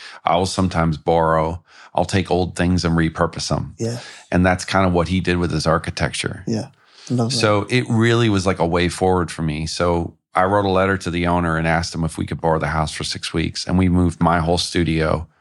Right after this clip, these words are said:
Speaker 1: into this house. I made this record and some other friends of mine, uh, made another record as well. So the house just became this, like,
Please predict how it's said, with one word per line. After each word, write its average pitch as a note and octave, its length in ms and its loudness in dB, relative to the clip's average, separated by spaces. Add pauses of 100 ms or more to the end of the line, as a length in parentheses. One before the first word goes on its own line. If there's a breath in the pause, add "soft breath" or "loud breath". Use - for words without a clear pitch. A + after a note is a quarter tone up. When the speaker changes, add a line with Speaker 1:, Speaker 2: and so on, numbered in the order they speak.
(400 soft breath)
Speaker 1:
into E2+ 260 0
this D2+ 220 0
house. D2+ 540 0 (680 loud breath)
I F2+ 100 4
made E2+ 200 4
this D#2+ 200 0
record D#2+ 400 0
and D2+ 340 -2
some E2 260 2
other D#2 140 2
friends D#2+ 260 -2
of - 80 -10
mine, D2 420 0
uh, D2 200 -2 (100)
made E2 180 2
another D2+ 280 2
record D2 300 -2
as D2 160 -8
well. G1+ 500 -2 (680 loud breath)
So A#2 180 2
the G#2 120 4
house B2+ 380 2
just G2+ 160 -4
became F2+ 440 2
this, E2+ 300 0
like, E2 380 0